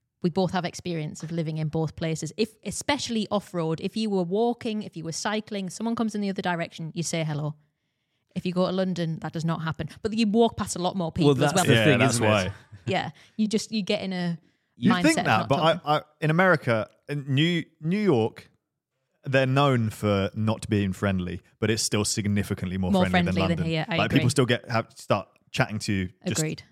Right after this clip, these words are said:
Speaker 3: randomly, and that happens. L A, loads, but it is more chilled. It is not as, uh,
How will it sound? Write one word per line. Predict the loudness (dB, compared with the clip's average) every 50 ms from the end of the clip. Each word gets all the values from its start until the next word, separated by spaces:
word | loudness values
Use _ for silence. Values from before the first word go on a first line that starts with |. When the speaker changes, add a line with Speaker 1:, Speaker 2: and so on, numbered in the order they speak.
| -10 -6
Speaker 3:
randomly, | -4 -4 -4 -4 -8 -10 -14 -16 _ _ _ _ _ _ _ _ _ _ _ _ _ _ _ _ _ -4
and | -4 -2
that | -2
happens. | -2 -4 -4 -6 -8 -12 -14 -20 -20 _ _ 2
L | 2 4 4
A, | 4 2 0 -2 -6 -8 _ _ _ -14
loads, | -12 -10 -6 -4 -2 0 2 0 0 0 -4 -8 -12 -14 -16 -18 _ _ _ _
but | -2 -2 -2 0
it | 0 0
is | 0 0 0
more | 0 0 0 0
chilled. | 0 0 0 2 2 0 -2 -4 -4 -6
It | -4 -4
is | -4 -4 -2
not | 0 0 0 0 0 -2
as, | -4 -4 -6 -8 -12 _ _ _ -6
uh, | -4 -4 -4 -4